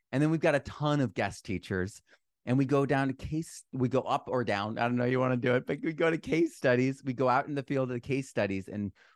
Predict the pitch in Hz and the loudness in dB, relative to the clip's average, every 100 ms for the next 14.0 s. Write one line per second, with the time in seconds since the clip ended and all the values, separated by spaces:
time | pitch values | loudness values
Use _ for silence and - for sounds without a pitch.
0 | _ 117 107 98 101 113 113 - - - | _ -4 -4 -4 0 2 2 -2 -18 -18
1 | _ _ 104 - 117 - 90 - 82 - | _ _ -12 -8 -8 -8 -10 -10 -12 -10
2 | - 135 135 127 - _ _ - 92 - | -2 0 0 -4 -18 _ _ -12 -10 -8
3 | 92 90 87 95 90 85 82 82 - - | -6 -6 -4 -4 -4 -4 -4 -6 -8 0
4 | 113 107 95 - 110 117 113 107 - 110 | 2 2 0 -2 0 0 -2 -4 -6 -6
5 | 107 107 98 - 107 110 104 101 101 - | -4 -6 -8 -2 0 2 2 0 -2 -2
6 | 104 101 92 _ _ _ - 110 117 104 | -4 -4 -6 _ _ _ -2 0 2 2
7 | 104 85 95 92 87 _ _ - 135 180 | 0 2 2 2 -2 _ _ -6 0 2
8 | 190 170 156 123 127 120 - 123 120 - | 2 0 0 2 2 0 0 -2 -2 -4
9 | 107 101 107 - - 101 98 87 87 82 | -4 -4 -6 -12 -2 -2 0 -4 -4 2
10 | 120 135 127 123 - _ _ _ 127 135 | 4 4 4 2 -2 _ _ _ -10 -8
11 | - 175 165 165 160 165 190 120 87 87 | -4 -2 0 2 4 4 4 2 2 -4
12 | _ _ _ - 113 131 110 110 - - | _ _ _ -10 -2 -2 0 -4 -6 -18
13 | - 110 98 92 82 151 - - - | -12 -8 -4 -4 -6 -10 -16 -20 -20